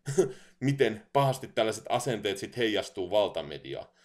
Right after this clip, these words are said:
ja miten se kärjistää Yhdysvaltojen tilannetta entisestään. Ja toimihan tää Suomessakin, mutta sitä seuraavassa videossa. Eli sanoisin, että Yhdysvaltain vel-, valtamedialla on aika rajuja kuplia, kun se uskoo, että, eh,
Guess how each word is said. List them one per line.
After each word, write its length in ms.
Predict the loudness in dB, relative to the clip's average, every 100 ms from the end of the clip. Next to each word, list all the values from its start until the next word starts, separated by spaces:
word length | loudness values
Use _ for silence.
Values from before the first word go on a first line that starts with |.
| _
ja 80 | -4
miten 220 | -2 -2
se 80 | -4
kärjistää 640 | -2 0 0 -2 -6 -2 0
Yhdysvaltojen 760 | 0 -6 -8 -6 -4 -4 -6
tilannetta 540 | -4 -2 -2 -4 -6 -4
entisestään. 760 | -4 -6 -14 -18 -20 -20 -20 _ _ _ _ -2
Ja 260 | 0 0 -4 _ _ _ -2
toimihan 360 | -2 -2 0
tää 120 | 0
Suomessakin, 640 | 0 0 -4 -6 -16 -20 _ _
mutta 340 | -12 -10 -10 -10
sitä 220 | -12 -10
seuraavassa 580 | -4 -2 0 -2 -6 -14
videossa. 460 | -14 -16 -18 -20 -20 _ _ _ _ _ _ _ _ -14 -12 -14 -6
Eli 360 | -4 -2 -4 -12 _ _ _ -2
sanoisin, 280 | 0 2 2
että 160 | 4
Yhdysvaltain 520 | 2 2 0 0 2
vel-, 280 | 4 2 0 2
valtamedialla 680 | 6 6 4 -2 0 0 0
on 60 |
aika 120 | 0 0
rajuja 380 | 0 0 0
kuplia, 460 | -2 -6 -8 -8 -8 -10 _
kun 100 | -8
se 80 | -2
uskoo, 440 | -2 -2 -2 0 0
että, 340 | 0 -2 -2 -6 _ _ -6
eh, 160 | -4